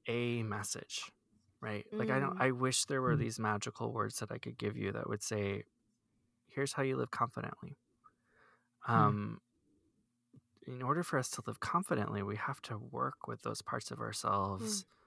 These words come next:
Speaker 1: that aren't confident.
Speaker 3: Hmm.
Speaker 1: And we have to work with those things that happened in our lives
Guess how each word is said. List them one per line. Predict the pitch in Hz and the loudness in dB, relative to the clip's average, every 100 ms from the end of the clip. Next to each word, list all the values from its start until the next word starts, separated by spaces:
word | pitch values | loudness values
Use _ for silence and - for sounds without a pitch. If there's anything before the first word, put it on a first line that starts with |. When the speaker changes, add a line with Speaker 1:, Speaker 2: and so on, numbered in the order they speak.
| _ _ | _ _
Speaker 1:
that | 127 120 | -4 -2
aren't | - | -2
confident. | - - - - - _ _ _ _ _ _ _ _ - _ _ _ 107 104 | -4 -8 -8 -16 -16 _ _ _ _ _ _ _ _ -20 _ _ _ -2 2
Speaker 3:
Hmm. | 104 101 101 | 4 2 0
Speaker 1:
And | 107 - | -4 -8
we | - 110 110 | -4 -2 -2
have | 110 - 110 - | 0 2 2 0
to | 131 | -2
work | 120 113 - | 0 -2 0
with | 117 - | -4 2
those | 113 107 | 2 2
things | - 110 117 | 0 -2 -2
that | 127 | -2
happened | 110 - 123 147 120 | 0 0 -2 -2 -2
in | 107 | 0
our | 104 | 0
lives | 104 104 101 101 120 - | 2 2 2 0 -4 -10